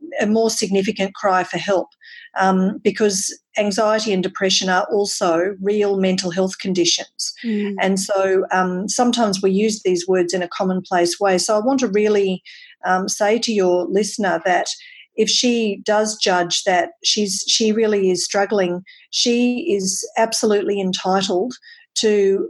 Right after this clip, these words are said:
Speaker 1: um, look after herself. It's very much like, you know, the aeroplane and putting the face mask, the oxygen mask
Speaker 2: Mm.
Speaker 1: on yourself before you give it to a child.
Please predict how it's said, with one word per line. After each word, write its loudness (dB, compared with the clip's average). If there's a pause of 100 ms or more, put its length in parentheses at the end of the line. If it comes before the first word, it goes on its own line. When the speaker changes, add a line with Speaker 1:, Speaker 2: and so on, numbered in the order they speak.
Speaker 1:
um, 0
look 0
after 2
herself. 0
It's -4
very 2
much 0
like, 2 (240)
you -2
know, 2
the 0
aeroplane 0
and -2
putting 0
the -2
face 0
mask, 0
the 2
oxygen 0
mask 0
Speaker 2:
Mm. 0
Speaker 1:
on 0
yourself 0
before 0
you 2
give 0
it -8
to -2
a 0
child. 0